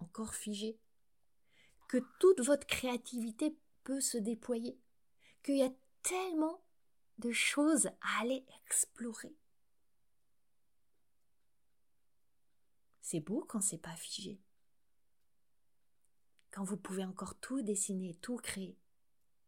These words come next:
J'ai compris aussi que si j'avais eu cette clarté limpide, si j'avais tout décidé au Mexique, eh bien j'aurais décidé sur des bases qui sont pas entièrement les miennes.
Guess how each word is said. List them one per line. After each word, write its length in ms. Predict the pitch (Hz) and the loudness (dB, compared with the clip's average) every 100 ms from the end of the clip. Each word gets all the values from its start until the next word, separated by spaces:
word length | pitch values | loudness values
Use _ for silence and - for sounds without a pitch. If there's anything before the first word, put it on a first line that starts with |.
| _ _ _ _ _ _ _ _ _ _ _ _ - _ _ _ _ _ _ _ _ _ - - | _ _ _ _ _ _ _ _ _ _ _ _ -20 _ _ _ _ _ _ _ _ _ -20 -14
J'ai 160 | - 214 | -2 2
compris 320 | 240 277 415 | 2 4 6
aussi 340 | 269 - 370 370 | 6 6 4 2
que 260 | 220 190 170 - _ _ _ _ _ _ _ _ _ - - - | 2 2 0 -14 _ _ _ _ _ _ _ _ _ -20 -20 -6
si 160 | 220 | 0
j'avais 260 | 202 196 214 | 6 8 10
eu 120 | 330 | 10
cette 300 | - 220 - | 8 6 2
clarté 480 | - 208 - - 302 | -2 0 0 4 6
limpide, 420 | 262 202 269 277 | 6 4 4 4
si 160 | - 208 | 2 0
j'avais 220 | 196 190 | 2 0
tout 260 | - 381 359 | 4 8 8
décidé 440 | 233 - 202 233 | 8 4 4 4
au 60 | 214 | 4
Mexique, 520 | 170 - - - - _ _ _ _ _ - _ _ _ - - | 2 -2 -4 -6 -14 _ _ _ _ _ -20 _ _ _ -20 -6
eh 40 | 208 | 2
bien 160 | 254 | 4
j'aurais 280 | 247 254 233 | 4 4 4
décidé 400 | 220 220 202 262 | 4 4 4 2
sur 180 | - 208 | 2 2
des 140 | 196 | 4
bases 320 | 190 240 277 | 4 4 2
qui 120 | - 202 | 0 -2
sont 200 | - 196 | -2 0
pas 280 | 247 247 - | 0 -2 -4
entièrement 520 | 220 220 - 202 202 226 | -2 -2 -2 -2 0 0
les 140 | 180 | 0
miennes. 260 | 190 185 | -2 -4